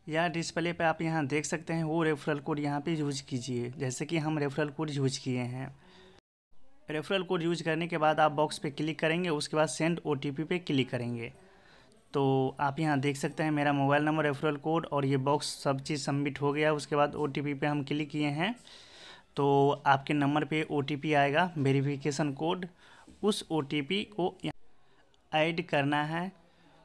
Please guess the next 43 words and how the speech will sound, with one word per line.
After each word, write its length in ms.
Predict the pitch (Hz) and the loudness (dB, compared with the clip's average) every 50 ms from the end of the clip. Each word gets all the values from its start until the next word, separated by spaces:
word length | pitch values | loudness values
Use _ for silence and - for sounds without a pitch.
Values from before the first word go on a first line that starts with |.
| _ _ _ | _ _ _
तो 120 | - 139 139 | 0 2 2
मैं 160 | 143 139 147 | 2 2 2
यहाँ 220 | 151 147 147 147 | 0 0 0 -2
पे 160 | 143 160 147 | 0 0 0
वेट 200 | 135 135 139 135 | 2 2 0 0
करूँ, 240 | - - 156 151 156 151 | 0 0 0 2 4 2
आप 160 | 147 147 160 | 2 2 2
यहाँ 220 | 160 156 147 139 | 2 2 2 2
देख 160 | 135 147 139 | 2 0 -2
सकते 260 | - - - - - 165 | -2 -6 -6 -4 -2 -2
हैं 100 | 165 165 | -2 -2
कि 100 | - - | -2 -2
ओटीपी 460 | - 147 139 135 156 143 135 147 147 | -2 -2 0 0 -2 -4 -2 0 2
आ 140 | 143 143 147 | 4 4 4
गया 220 | 147 156 156 156 160 | 4 2 2 2 0
है 280 | 165 180 185 160 135 135 - - - - - - - - - | 0 0 -2 -2 -4 -6 -10 -18 -20 -20 -20 -20 -20 -8 0
और 180 | 156 156 160 156 | 2 2 4 4
यहाँ 340 | 143 147 135 139 139 135 135 147 | 2 2 2 2 2 2 2 0
पे 60 | 156 | -2
हम 220 | 151 175 202 - - - | -2 -2 -2 -4 -4 -2
ओटीपी 420 | 151 147 139 139 151 139 - 185 - | -2 -2 0 -2 -4 -4 -4 -4 -2
ऐड 220 | - 139 135 135 135 | -2 -2 -2 -2 -2
करते 280 | 139 127 127 123 - 139 | -2 -2 -2 -2 -2 -4
हैं, 260 | 123 123 120 120 131 - - - _ _ - - - _ - | -4 -4 -6 -8 -12 -16 -20 -20 _ _ -20 -20 -20 _ -6
ठीक 140 | - 170 165 | -6 -2 -2
है, 200 | 185 190 190 180 - _ _ _ - _ - - | -2 -2 -2 -6 -10 _ _ _ -20 _ -20 -16
आप 280 | 139 - 143 135 139 | -6 -6 -6 -6 -4
कॉपी 300 | - - 151 139 135 175 | -2 -2 0 2 2 2
भी 120 | 165 170 160 | 2 2 2
कर 180 | - 160 151 | 2 0 0
सकते 300 | 147 143 151 135 139 - | 0 -2 -4 -4 -4 -4
हैं। 240 | 151 151 170 196 220 - - - - - - - - - - - - _ _ _ _ _ _ _ | -2 -2 -2 -2 -4 -8 -12 -20 -18 -18 -16 -16 -18 -20 -20 -20 -20 _ _ _ _ _ _ _
तो 100 | - 175 | -2 0
मैं 160 | 175 175 175 175 | 2 2 2 2
यहाँ 220 | 175 170 165 170 | 2 0 0 -2
छः 260 | 170 - - - 175 160 - - | -2 -4 -2 -2 -2 -2 -2 -2
अंक 220 | 160 160 156 - | -2 -2 0 0
का 140 | 170 160 - 160 | 0 0 2 0
ओटीपी 380 | 151 139 139 165 160 156 170 143 | -2 -2 -2 -4 -4 -2 -2 -2
ऐड 280 | - 151 147 139 139 | -2 -2 -2 -2 -2
कर 140 | 143 143 143 | -2 0 0
रहा 220 | 143 151 147 151 | 2 0 0 0
हूँ, 240 | 151 160 175 196 202 | -2 -2 -4 -4 -6